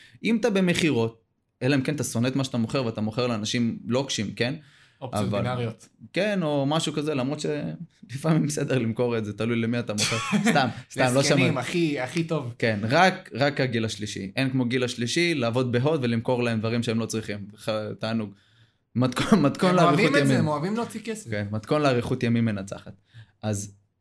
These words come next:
Speaker 1: תן את העשר אלף שעות שלך בלהיות איש מכירות, אתה תהיה מאסטר מלחיץ, ואתה תהנה, ומבחינתך כל שיחת טלפון, בכל מקצוע, בכל דבר שתצטרך למכור, תהיה לך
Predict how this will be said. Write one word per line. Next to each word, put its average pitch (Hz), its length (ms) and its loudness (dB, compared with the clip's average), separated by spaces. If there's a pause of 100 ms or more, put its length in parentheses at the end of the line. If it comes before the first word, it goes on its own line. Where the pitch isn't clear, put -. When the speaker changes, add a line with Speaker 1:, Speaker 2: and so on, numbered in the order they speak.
(100)
Speaker 1:
תן 208 180 4
את 214 80 2
העשר 196 360 2
אלף 180 160 2
שעות 151 320 4
שלך 147 200 -2
בלהיות 117 360 0
איש 131 140 -2
מכירות, 117 540 -2 (120)
אתה 113 120 -6
תהיה 120 300 0
מאסטר 139 840 2
מלחיץ, 139 880 2 (120)
ואתה 139 320 2
תהנה, 165 580 2 (300)
ומבחינתך 143 600 0 (120)
כל 185 160 2
שיחת 175 340 -2
טלפון, 180 440 0
בכל 196 360 2
מקצוע, 214 400 0
בכל 165 280 -2
דבר 202 200 0
שתצטרך 185 320 -2
למכור, 180 360 -2
תהיה 160 140 0
לך 165 200 -2